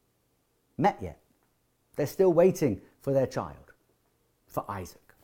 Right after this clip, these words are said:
But what does that have to do with us today? Well,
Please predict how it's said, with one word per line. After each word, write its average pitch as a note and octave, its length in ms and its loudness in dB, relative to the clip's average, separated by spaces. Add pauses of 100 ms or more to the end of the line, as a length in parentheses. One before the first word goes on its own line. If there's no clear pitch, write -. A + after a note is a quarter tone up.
(2250)
But E3+ 60 -2
what F3 220 0
does D#3 140 -2
that D#3+ 300 -2 (1000)
have C#3 240 -4
to C3+ 100 -8
do C3 180 -2
with B2+ 160 -2 (120)
us E2+ 360 -14 (300)
today? - 260 -14 (2250)
Well, C#3 380 -2